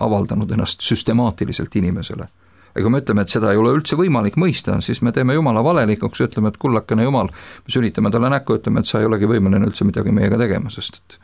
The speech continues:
noh, sa oled täi-, täielikult läbi kukkunud, sest vot me oleme otsustanud mitte aru saada. Jumal jälle nii ei arva, ta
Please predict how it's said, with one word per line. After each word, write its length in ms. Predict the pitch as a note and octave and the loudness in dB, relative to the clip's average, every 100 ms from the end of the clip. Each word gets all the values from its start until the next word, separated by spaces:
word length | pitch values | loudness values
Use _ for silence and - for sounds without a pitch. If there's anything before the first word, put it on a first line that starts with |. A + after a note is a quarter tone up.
| - - - | -20 -20 -10
noh, 100 | G2 | -8
sa 140 | - G#2 | -2 -2
oled 100 | G#2 | 0
täi-, 220 | G#2 G#2 - | 0 2 2
täielikult 420 | G#2+ F2+ G#2+ C3+ | 2 0 -2 0
läbi 220 | B2+ G2+ | 0 0
kukkunud, 380 | - - G#2 - | -2 -4 -8 -6
sest 180 | F#2+ - | -10 -4
vot 160 | G2+ G#2+ | -4 0
me 80 | G#2+ | 2
oleme 160 | G2+ | 2
otsustanud 340 | G#2+ - - G#2 | 0 -4 -2 0
mitte 220 | - C3 | 2 0
aru 100 | G2 - | -2 -4
saada. 240 | - - - - - - - - | -10 -12 -20 -20 -20 -20 -16 -4
Jumal 300 | D3 D#3+ C#3+ | 0 0 0
jälle 160 | D3 | 0
nii 100 | D3+ D3+ | 2 2
ei 100 | E3+ | 2
arva, 220 | E3 G#2 | 2 2
ta 80 | G#2+ | 2